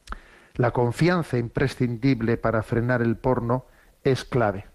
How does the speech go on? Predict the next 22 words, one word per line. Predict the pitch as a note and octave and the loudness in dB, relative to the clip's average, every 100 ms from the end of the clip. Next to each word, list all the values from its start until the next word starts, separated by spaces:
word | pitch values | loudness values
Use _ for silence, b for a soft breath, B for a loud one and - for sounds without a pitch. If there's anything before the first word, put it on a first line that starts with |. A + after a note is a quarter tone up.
| _ | _
la | A#2 | -6
confianza | - A2+ G#2 A#2+ A#2+ | -2 -2 0 0 0
imprescindible. | A2+ A2+ - G#2 G#2 G#2+ G2 G2 B B B B | 0 -2 -4 -4 0 0 -2 -6 B B B B
Tenemos, | - A#2+ C3 C3 A#2 | -2 0 2 0 0
¿no?, | C3 | -2
pues | - A#2+ | -2 -6
que | - B2+ A2 A2 G#2+ - | -2 0 2 0 -2 -4
a | A2+ | 0
la | A2 | 2
hora | B2 B2 | 2 2
de, | A#2+ A#2+ A2+ G#2 - _ _ _ _ _ _ _ - | 2 0 -2 -8 -20 _ _ _ _ _ _ _ -8
de | A#2+ A#2 | -2 0
educar | G2+ F#2+ B2+ A2 - | -2 -2 -2 -2 -4
a | G#2+ | -4
nuestros | A#2+ - A2 B2 | -4 -4 -4 -4
hijos, | G#2 A2+ - - | -2 -4 -6 -18
ser | - C3+ - - | -4 -2 -2 -8
capaces | - C3 B2+ - B2+ - | -4 -2 -2 -2 -4 -2
de | |
habla-, | G#2+ G2+ A2 A2 | -2 0 -2 0
de | A2+ | 0
hablarles | G2+ G#2+ A2+ A2+ B2 | 0 0 0 0 -2